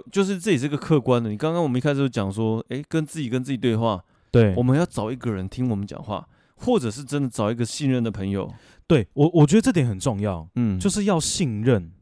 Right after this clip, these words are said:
Speaker 1: 嗯。
Speaker 2: 但是这个信任并不是说，啊，这点我也骂急啦。
Speaker 1: <laughs>
Speaker 2: 哦，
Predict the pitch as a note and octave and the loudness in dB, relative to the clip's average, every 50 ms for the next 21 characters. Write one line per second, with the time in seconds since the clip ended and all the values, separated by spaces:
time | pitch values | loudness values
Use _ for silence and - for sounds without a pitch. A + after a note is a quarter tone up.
0 | _ - A#2+ A#2 G#2+ G2 F2+ F2 F2 - _ - - A3 A3+ F#3+ A#3 A#3 F#3 - | _ -4 -2 -2 -2 -2 -4 -8 -12 -18 _ 0 2 2 2 4 4 4 4 4
1 | _ _ _ _ - - C4 A3+ G3+ E3+ - - - B3 G#3 G3+ G3 G#3 F3+ D#3 | _ _ _ _ -2 0 4 4 4 4 4 2 0 2 2 4 6 6 4 4
2 | C3+ - G3+ F3+ C3 - B2+ B2 C#3 E3 D3 - C#3+ B2+ A#2+ A#2+ B2+ B2 _ _ | 4 4 4 4 4 2 2 2 2 2 2 4 6 6 6 6 2 0 _ _
3 | _ _ _ _ _ _ _ _ _ _ _ _ _ _ _ _ - B2 A2+ G#2+ | _ _ _ _ _ _ _ _ _ _ _ _ _ _ _ _ -6 -4 -4 -2
4 | F#2+ - D3+ E3 C#3 C3 G#2+ A#2+ D3 C#3 G#2+ G#2+ B2 C3 B2 - - - F#2+ E2+ | -2 0 0 0 2 2 0 2 0 0 0 0 -2 -2 -2 -4 -6 -10 -8 -8
5 | E2+ E2 D2+ D#2 E2 - D3+ C#3 - D#3+ B2+ _ _ - - G#2 F#2 E2+ E2 | -10 -10 -12 -10 -4 -4 -4 -2 -2 -6 -8 _ _ -10 -8 -8 -6 -8 -10